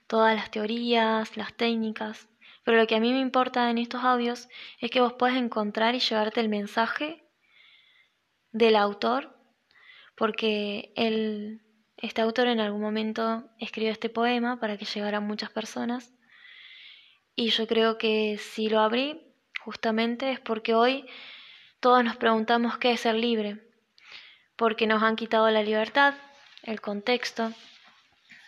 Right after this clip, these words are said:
la pandemia. Antes éramos libres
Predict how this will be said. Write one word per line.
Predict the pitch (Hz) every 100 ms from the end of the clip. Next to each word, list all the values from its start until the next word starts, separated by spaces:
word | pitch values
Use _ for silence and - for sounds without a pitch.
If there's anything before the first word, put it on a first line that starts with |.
| - - - -
la | 208
pandemia. | 202 202 208 233 220 214 220 - _ _ _ - - - -
Antes | - 226 226 214
éramos | 220 220 214 208 - -
libres | 233 233 240 247 269 269 -